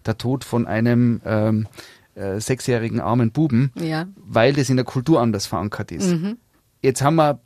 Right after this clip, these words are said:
Speaker 1: hat niemand den Anspruch, meiner Meinung nach sozusagen das Wahre, äh, erkannt zu haben, weil es gibt alle möglichen Leute, die glauben, behaupten, sagen,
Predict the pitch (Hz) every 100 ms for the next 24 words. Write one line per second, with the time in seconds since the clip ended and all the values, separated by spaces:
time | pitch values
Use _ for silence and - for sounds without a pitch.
0 | - 123 127 147 196 202 127 123 117 147
1 | - 151 - - _ _ _ _ _ -
2 | 110 110 139 135 127 120 117 - 117 107
3 | 117 110 113 110 - - 104 101 95 139
4 | 127 107 104 110 _ - 73 - 123 -
5 | 131 147 - 117 117 151 170 - - -
6 | - - 113 120 123 120 107 - 147 113
7 | 120 - - - 104 110 147 139 147 127
8 | 110 107 113 127 - - 113 113 110 104
9 | _ _ - - 127 101 151 151 143 127
10 | _ _ 117 107 107 135 - - 127 123
11 | 120 - _ - - 104 127 131